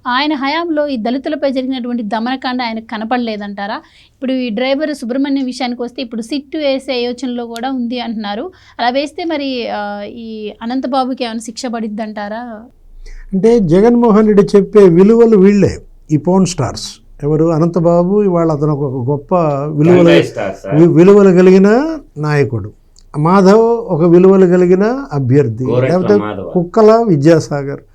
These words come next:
Speaker 2: వీళ్ళే బాగా విలువలు కలిగిన అభ్యర్థులు కాబట్టే వాళ్ళకి బీఫామ్ టికెట్లు ఇచ్చాడు. కొంతమందిని పార్లమెంటుకు పంపాడు, కొంతమందిని కౌన్సిల్కి పంపాడు, అసెంబ్లీకి పంపాడు.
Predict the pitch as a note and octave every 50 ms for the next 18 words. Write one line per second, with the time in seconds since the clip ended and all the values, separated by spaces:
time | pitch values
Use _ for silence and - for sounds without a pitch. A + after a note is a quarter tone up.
0 | _ _ _ _ _ - - E3 G3+ A#3+ B3 B3+ C4 C4 B3 G#3+ E3 D3 C3+ B2+
1 | C3 C#3+ D#3+ F3+ F3 F3+ F3+ D#3+ D#3 E3+ F#3 G#3+ A3 G#3+ G#3 G3 F#3+ F#3 F3 F3+
2 | F3+ F3 F3 F3 E3+ E3 D#3 D#3 D3 D3+ - - - - B2+ B2 B2 E3+ F#3+ F#3+
3 | E3+ F#3 F3+ E3+ D3+ E3 F3 F3+ G#3 A3 G3+ A3 B3+ B3 A#3 A3 G3+ G#3 G#3+ F#3
4 | G3+ G#3 F3+ G#3+ A3 A3 A3 A#3 B3+ C#4+ D#4 E4+ E4+ E4+ - G#3+ F3 F#3 A3+ G#3+
5 | G#3+ G#3+ G3+ F3+ F3 - - G#3 G#3 G#3 G#3+ G#3+ - - - _ _ - C3+ A#2+
6 | C#3+ C#3+ C#3+ D3 D3 C#3 B2 D3 E3 F#3 G3 G#3 G#3 G#3 G3+ G3+ G3+ G3+ G3+ F#3+
7 | F3+ G#3 G#3 G3+ F#3 F3 E3 D#3 D#3+ D#3+ D#3+ D#3+ D#3+ D3+ C#3+ C#3 C3 - E3 F3
8 | G3+ G3 - G#3+ G3+ G3 F#3 G3 G3 F#3+ F3 G#3 G#3 G3+ G3+ E3+ D3+ F3+ F#3 F#3+
9 | G3 G3 F#3 F3 F#3 F#3 F3+ F3 G3 G3 G3 F#3+ G#3